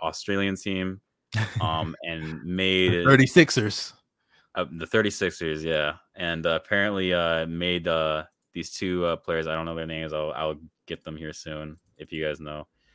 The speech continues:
Speaker 1: But, uh, they made 'em look like the Splash Brothers.
Speaker 2: <laughs>
Speaker 1: Looking,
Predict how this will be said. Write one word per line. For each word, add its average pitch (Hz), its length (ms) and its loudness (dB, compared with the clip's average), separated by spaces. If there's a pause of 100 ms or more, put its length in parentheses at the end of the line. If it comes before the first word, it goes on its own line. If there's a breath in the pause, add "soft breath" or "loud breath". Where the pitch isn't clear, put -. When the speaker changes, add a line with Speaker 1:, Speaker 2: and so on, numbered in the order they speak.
(320)
Speaker 1:
But, 80 220 2
uh, 78 340 2
they 87 120 0
made 95 140 6
'em 92 80 2
look 85 140 -2
like 87 100 0
the - 40 -8
Splash 85 380 2
Brothers. 78 460 -4 (400)
Speaker 2:
<laughs> 120 260 -6
Speaker 1:
Looking, 82 320 -4